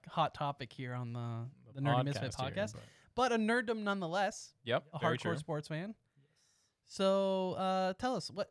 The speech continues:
Speaker 1: what, what got you into, what got you into soccer or the football?
Speaker 3: Uh, it started with, let's see, what, I was probably about seven or eight years old. I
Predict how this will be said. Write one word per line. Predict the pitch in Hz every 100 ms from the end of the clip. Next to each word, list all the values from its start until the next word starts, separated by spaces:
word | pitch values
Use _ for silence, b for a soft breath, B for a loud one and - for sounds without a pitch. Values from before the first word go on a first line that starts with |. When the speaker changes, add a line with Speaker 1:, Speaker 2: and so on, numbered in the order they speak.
| _
Speaker 1:
what, | 320 -
what | 320
got | 302 302
you |
into, | 285 269 269 262 262 247
what | 294
got | 269 262
you |
into | 233
soccer | - 220 123 127
or |
the | 143
football? | - 190 185 180 143 101 - _ _ _ -
Speaker 3:
Uh, | 156 165 170 185
it | 180 -
started | - - - - 208 269 269 190 139
with, | 139 123 151 -
let's | 175 -
see, | 147 123
what, | 143 214 _ 151
I |
was | 180
probably | - 185 190
about | 175 170 175 175
seven | - - - - 143 156 156 170 160
or | 160
eight | 165 180
years | 175 170 156
old. | 160 165 180 170
I | 143 143